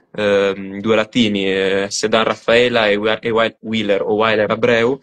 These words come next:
che secondo me potevano competere con, eh, per, per il Rookie of the Year. E comunque alla fine è stata una stagione da ottantuno ottantuno, quindi cinquanta per cento di vittorie. Alex Cora, io ho un rapporto un po'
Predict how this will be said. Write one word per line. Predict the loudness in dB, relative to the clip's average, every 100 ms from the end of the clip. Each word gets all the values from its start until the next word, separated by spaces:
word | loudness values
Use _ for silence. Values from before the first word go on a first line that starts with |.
| -12 -20 -20 _ _
che | -2 2 2
secondo | 0 -4 -2 0
me | 0 -2
potevano | -4 -2 0 0 -2
competere | -4 -4 -2 0 -2 -4
con, | -4 -6 -4
eh, | -6 -6 -4
per, | -2 -2 -2
per | -4
il | -4
Rookie | -4 -6 -6
of | -6
the | -2 -2
Year. | 2 0 0 -4 _ _ _ _ _ _ -20 _ _ -4
E | -2 0 -2 -4 -4
comunque | -2 -2 0 0
alla | -2
fine | -2 -2
è | -2
stata | -4 -6 -6
una | -6
stagione | -6 -4 -2 0
da | 2 2
ottantuno | 2 -2 -6 -6 -8
ottantuno, | -8 -6 -4 -2
quindi | -4 -6
cinquanta | -4 -4 -4
per | -6
cento | -4 -2
di | 0
vittorie. | -2 0 2 4 2 -2 -6 _ -20 _ -6
Alex | -2 -2 -4 -8
Cora, | -2 2 2 2 2
io | 2 2
ho |
un | 2
rapporto | -2 -8 -4 -6 -6 -10
un | -12
po' | -6 -2 0 0